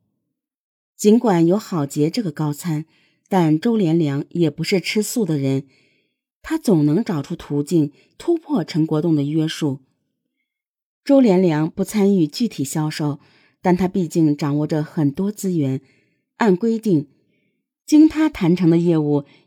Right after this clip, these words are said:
应该随即转手给销售部，算公司的集体业务，但他却经常暗暗交给一些业务不好的新业务员，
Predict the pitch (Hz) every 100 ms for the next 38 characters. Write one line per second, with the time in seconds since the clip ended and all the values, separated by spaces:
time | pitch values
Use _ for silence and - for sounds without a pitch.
0 | - 196 190 196 175 180 - 165 160 151
1 | 156 170 147 151 147 147 247 285 233 170
2 | 156 131 _ _ _ _ - 285 208 285
3 | 302 302 269 185 - 170 220 240 165 160
4 | 151 147 139 _ _ _ _ _ _ _
5 | 202 175 180 175 190 160 180 185 170 147
6 | 143 190 175 160 160 185 175 151 165 -
7 | 165 - _ _ 277 302 196 156 240 -
8 | 160 156 156 - 294 302 277 160 143 139
9 | -